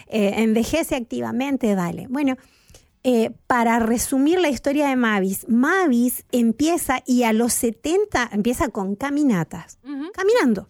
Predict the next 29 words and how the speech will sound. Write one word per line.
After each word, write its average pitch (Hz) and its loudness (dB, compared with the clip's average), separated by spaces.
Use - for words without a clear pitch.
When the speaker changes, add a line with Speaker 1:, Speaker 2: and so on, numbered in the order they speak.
Speaker 2:
Caminando. 285 -18
Speaker 1:
¿Está - -14
bien? 247 0
Con 226 0
sesenta 247 0
y - 2
dos 302 0
años, 202 -4
con 427 0
algunos 285 2
dolores, 254 0
pero 233 0
se 226 -2
une 359 2
finalmente 277 2
a 233 0
un 233 2
grupo 285 2
de 233 0
caminata 359 0
y 294 4
después 349 2
le, 320 2
le 254 0
pica 320 -2
el 277 2
bichito 247 -4
de, 285 -2
"¿Y, 220 -2